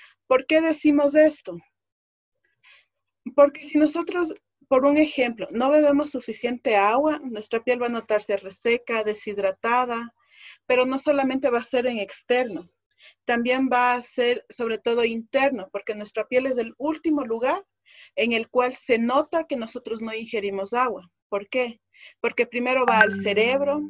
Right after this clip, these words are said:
después va a los pulmones, a los riñones, al resto del organismo y por último en nuestra piel.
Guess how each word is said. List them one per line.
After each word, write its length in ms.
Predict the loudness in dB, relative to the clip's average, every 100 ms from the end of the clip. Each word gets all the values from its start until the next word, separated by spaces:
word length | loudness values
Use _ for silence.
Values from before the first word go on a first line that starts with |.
| -14 -8
después 340 | -6 -2 -2 0
va 60 |
a 40 | -6
los 160 | -8
pulmones, 840 | -4 -2 -2 -2 -2 -2 -4 -8 _ -20 -20 _
a 120 | -4
los 240 | 0 0 -2
riñones, 760 | -4 -4 0 0 0 -4 -8 -8
al 160 | -6 -4
resto 300 | -4 -2 -2
del 160 | 0
organismo 560 | 0 -2 -4 -6 -6 -8
y 120 | -8 -6
por 220 | -2 -2
último 340 | -4 -6 -10
en 100 | -10
nuestra 320 | -10 -8 -8
piel. 340 | -2 -2 -2